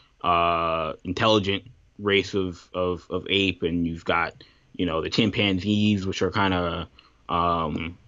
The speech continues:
you know, you're more, I don't know what, what you wanna call it, moderate,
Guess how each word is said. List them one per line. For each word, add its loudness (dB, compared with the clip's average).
you 4
know, -2
you're 0
more, 4
I -2
don't -2
know 0
what, 2
what 4
you 2
wanna 2
call 4
it, 4
moderate, 4